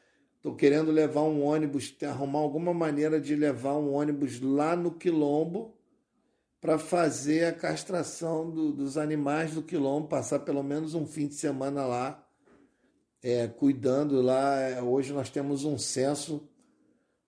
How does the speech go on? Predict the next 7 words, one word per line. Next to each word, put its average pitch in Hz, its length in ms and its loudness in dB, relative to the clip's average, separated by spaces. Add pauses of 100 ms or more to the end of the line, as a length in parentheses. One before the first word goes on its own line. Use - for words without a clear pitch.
(760)
nós 117 180 -2
temos 135 300 2
mais 131 320 0
ou 131 100 2
menos 131 460 -2
hoje 131 320 4
um, 127 340 -8